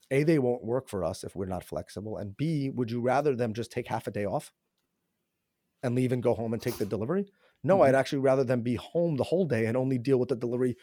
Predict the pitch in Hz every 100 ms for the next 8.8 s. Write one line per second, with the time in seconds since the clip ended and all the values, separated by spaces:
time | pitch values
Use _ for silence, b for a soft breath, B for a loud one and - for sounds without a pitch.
0 | b b - 131 - 147 151 151 143 131
1 | 143 139 131 120 120 117 156 170 113 -
2 | - _ _ - 113 110 170 170 131 131
3 | 120 113 - 127 123 123 127 - - 127
4 | 123 123 113 117 196 120 139 - _ _
5 | _ _ _ - 131 135 135 - 135 175
6 | 196 - 175 151 127 117 104 113 113 123
7 | 123 117 120 107 107 - 151 143 135 -
8 | 120 107 127 117 139 165 -